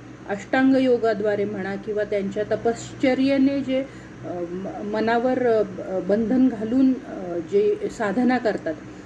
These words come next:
त्यामुळे ते कोणत्याही, अ, म्हणजे कशा-, कशाही परिस्थितीशी तोंड देऊ शकतात. ज्याप्रमाणे, अ, आपण ऐकलंच असेल की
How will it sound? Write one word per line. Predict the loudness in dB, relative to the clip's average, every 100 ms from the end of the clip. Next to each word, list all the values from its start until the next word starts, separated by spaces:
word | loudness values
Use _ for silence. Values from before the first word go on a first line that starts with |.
| -12 -2
त्यामुळे | 2 2 2 2 0
ते | 0 -2
कोणत्याही, | 0 0 0 0 0 2 6 8 8 4
अ, | -2 -2 -2 -2 -2 -6 -12 -20 -20 -20 -12
म्हणजे | -6 -4 0 -2 -2 -4 0
कशा-, | 0 2 4 4 2
कशाही | -4 -2 0 0 2 2
परिस्थितीशी | 2 -2 -6 -10 -10 -10 -10 -8 -8 -8 -16 -20 4
तोंड | 6 6 4
देऊ | 2 0 -2
शकतात. | -10 -8 -8 -4
ज्याप्रमाणे, | -6 -4 -4 -2 -2 -2 -2 -8 -16 -14 -8
अ, | -4 -2 -2
आपण | -2 0 0
ऐकलंच | 0 0 0 0
असेल | -2 -2 -4
की | -2